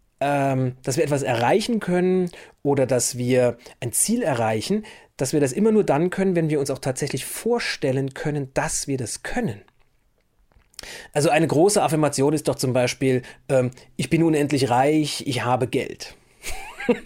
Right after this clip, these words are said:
Und weißt du, so der ultimative Test, ob eine Affirmation klappt oder nicht, ist die Situation, in der du dich jetzt gerade befindest. Und wenn du sagst, „Ich bin unermesslich reich und ich habe ganz viel Geld“, und gehst zum, äh, Geldautomaten und gehst auf Kontostand und da ist halt nichts drauf, dann wirst du sagen, „Oh Quatsch, das stimmt ja gar nicht.“ Und schon bist du im Konflikt, das stimmt nämlich nicht.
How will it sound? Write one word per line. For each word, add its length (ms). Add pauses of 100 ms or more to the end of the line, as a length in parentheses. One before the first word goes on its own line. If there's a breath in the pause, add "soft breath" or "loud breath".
(440 loud breath)
Und 240
weißt 240
du, 160
so 120
der 180
ultimative 580
Test, 400
ob 140
eine 100
Affirmation 520
klappt 280
oder 160
nicht, 320
ist 160
die 80
Situation, 540
in 60
der 100
du 80
dich 100
jetzt 240
gerade 260
befindest. 560
Und 140
wenn 180
du 300 (380 loud breath)
sagst, 360
„Ich 80
bin 120
unermesslich 640
reich 260
und 60
ich 80
habe 180
ganz 240
viel 140
Geld“, 260
und 80
gehst 220
zum, 300 (520 loud breath)
äh, 500
Geldautomaten 1000
und 100
gehst 200
auf 140
Kontostand 680
und 160
da 40
ist 160
halt 180
nichts 200
drauf, 420
dann 160
wirst 140
du 40
sagen, 240
„Oh 80
Quatsch, 340
das 80
stimmt 240
ja 80
gar 220
nicht.“ 140
Und 100
schon 160
bist 160
du 40
im 100
Konflikt, 400
das 80
stimmt 260
nämlich 260
nicht. 320